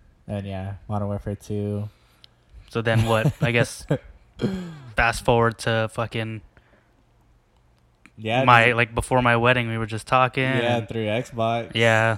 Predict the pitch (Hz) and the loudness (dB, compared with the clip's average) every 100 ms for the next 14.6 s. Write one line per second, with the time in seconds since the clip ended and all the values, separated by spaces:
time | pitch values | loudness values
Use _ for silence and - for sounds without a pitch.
0 | - - 113 113 113 110 110 110 110 110 | -4 -6 -2 0 2 4 2 2 -2 -6
1 | 107 107 107 107 107 104 104 104 104 107 | -6 -6 -6 -6 -6 -6 -6 -6 -8 -10
2 | 113 104 107 107 107 110 - _ _ _ | -8 -6 -6 -6 -10 -14 -20 _ _ _
3 | _ _ - 92 90 87 67 60 - - | _ _ -14 -8 -6 -6 -6 -8 -14 -12
4 | 117 117 117 113 110 107 - - - - | -6 -2 -2 -2 -6 -14 -18 -20 -20 -20
5 | _ _ - 120 120 143 139 131 131 131 | _ _ -8 -6 0 2 4 2 2 -2
6 | 131 - _ _ _ _ _ _ - - | -2 -6 _ _ _ _ _ _ -20 0
7 | 131 123 120 117 117 120 117 117 - - | 2 4 4 2 2 2 2 0 -8 -20
8 | _ _ _ - 117 113 113 110 110 110 | _ _ _ -14 -10 -6 -2 0 0 0
9 | 110 107 110 107 101 - - - - 104 | -2 -4 -8 -14 -16 -20 -20 -20 -10 -8
10 | 104 - - - 131 127 120 120 123 120 | -8 -10 -18 -2 0 2 0 -2 0 0
11 | 113 110 107 110 - _ _ - _ _ | 2 2 0 -2 -6 _ _ -20 _ _
12 | 113 107 - 110 - 107 110 107 107 104 | -8 -8 -6 -6 -4 -2 -2 -2 0 0
13 | 104 104 104 104 - - 123 127 143 127 | -2 -4 -6 -10 -14 -12 -2 0 0 -4
14 | 117 110 107 110 117 | -4 -4 -2 0 2